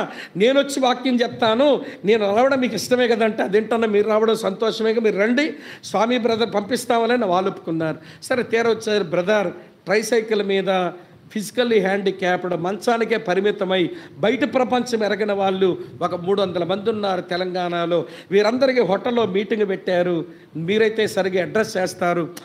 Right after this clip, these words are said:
అది నా వల్ల కాదు, మీరు వెళ్ళండి బ్రదర్, ఈ మీటింగ్లో నేను ఉంటాను." మీటింగ్ వచ్చాడు,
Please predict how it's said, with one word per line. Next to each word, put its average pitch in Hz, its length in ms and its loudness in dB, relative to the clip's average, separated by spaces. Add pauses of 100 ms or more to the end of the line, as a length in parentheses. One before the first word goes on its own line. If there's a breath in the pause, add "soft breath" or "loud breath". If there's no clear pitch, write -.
అది 170 140 -4
నా 170 120 -2
వల్ల 165 260 0
కాదు, 170 480 -2 (280 loud breath)
మీరు 160 120 -2
వెళ్ళండి 185 340 0
బ్రదర్, 170 360 -2
ఈ 185 80 -6
మీటింగ్లో 185 460 0
నేను 170 200 0
ఉంటాను." 185 340 -2
మీటింగ్ 233 300 0
వచ్చాడు, 156 320 -6